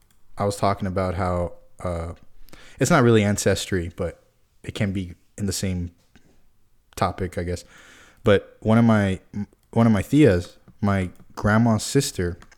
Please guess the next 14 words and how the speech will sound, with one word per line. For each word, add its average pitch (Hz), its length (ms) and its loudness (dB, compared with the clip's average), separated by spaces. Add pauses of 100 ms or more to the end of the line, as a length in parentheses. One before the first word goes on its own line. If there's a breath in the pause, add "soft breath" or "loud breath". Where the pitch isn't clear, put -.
(920)
came 113 200 2
over 107 200 4
to 104 60 2
my 98 140 0
mom's 101 340 -2
house 95 420 -4
while 104 120 -2
she - 160 -6
was 98 160 -4
watching 98 300 -6
Juliet 98 380 -2
earlier 92 280 0
today. 92 360 -4 (920 soft breath)
And 104 420 2